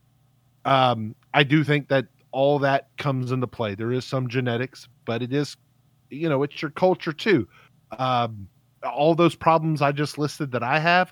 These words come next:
I've never been in the fist fight in my whole life. Um, I've never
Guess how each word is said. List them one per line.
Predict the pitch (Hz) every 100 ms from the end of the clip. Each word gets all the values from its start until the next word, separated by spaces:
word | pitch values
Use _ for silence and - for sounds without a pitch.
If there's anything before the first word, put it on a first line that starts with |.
| -
I've | 131 110
never | 117 135
been | 123 131
in | 135
the | 127 -
fist | 127 - -
fight | 123 120 117
in |
my | 110
whole | 98 120 113
life. | 165 165 120 _ _ _ _ _ _
Um, | 101 101 101 95 87 _ -
I've | 120 98
never | 113 110 117 110 101